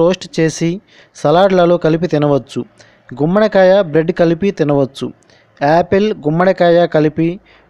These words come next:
పాన్ కేక్స్లా తినవచ్చు. గుమ్మడికాయ గింజల్ని వేపుకొని తినవచ్చు. గింజల్ని శుభ్రం చేసి కొద్దిగా నూనె వేసి వేపుకోవాలి. గింజలు గోల్డ్ కలర్లోకి మారే వరకు వేపాలి. ఇందుకు దాదాపు ఇరవై నిమిషాలు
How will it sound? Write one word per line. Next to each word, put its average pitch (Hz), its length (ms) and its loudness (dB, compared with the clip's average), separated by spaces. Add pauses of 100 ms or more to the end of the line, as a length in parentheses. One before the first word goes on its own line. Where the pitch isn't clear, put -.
(140)
పాన్ 175 340 0
కేక్స్లా 165 380 -2 (100)
తినవచ్చు. 139 480 -2 (320)
గుమ్మడికాయ 208 460 0 (100)
గింజల్ని 175 440 0 (140)
వేపుకొని 175 540 0
తినవచ్చు. 143 480 -2 (300)
గింజల్ని 220 460 0
శుభ్రం 185 380 -2
చేసి 170 300 -2 (160)
కొద్దిగా 165 380 0
నూనె 185 320 0
వేసి 160 300 -4 (500)
వేపుకోవాలి. 139 680 2 (260)
గింజలు 196 400 0 (140)
గోల్డ్ 190 300 2
కలర్లోకి 170 600 0
మారే 156 320 2
వరకు 156 300 -2 (380)
వేపాలి. 131 520 0 (240)
ఇందుకు 156 300 -2 (440)
దాదాపు 190 500 0 (100)
ఇరవై 170 260 0
నిమిషాలు 180 400 -2